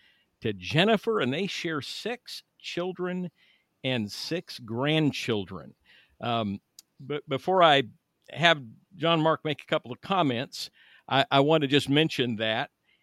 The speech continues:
um, he has, he's not only a popular author with several, um, I think, very pertinent books out right now, presently, that are,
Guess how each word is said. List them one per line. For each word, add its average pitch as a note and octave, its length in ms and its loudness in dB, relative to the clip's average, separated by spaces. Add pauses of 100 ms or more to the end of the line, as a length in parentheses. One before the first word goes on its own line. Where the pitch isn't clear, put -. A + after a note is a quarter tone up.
(300)
um, G#2+ 440 -4 (260)
he F3+ 260 0
has, D3 460 4 (200)
he's E3+ 220 -4
not F3+ 160 4
only E3+ 280 2
a B2+ 60 0
popular D3 600 -2 (120)
author D3+ 460 -4
with A#2+ 160 -8
several, A2 760 -4 (460)
um, A2 500 -4
I A#2+ 120 -6
think, D3 260 -2
very C3 220 -2
pertinent B2 520 -4
books C3 300 -6
out G#2+ 300 -4 (640)
right C3 320 -4
now, A#2+ 440 -4
presently, A2+ 640 -4
that G2+ 160 -6
are, G#2 120 -4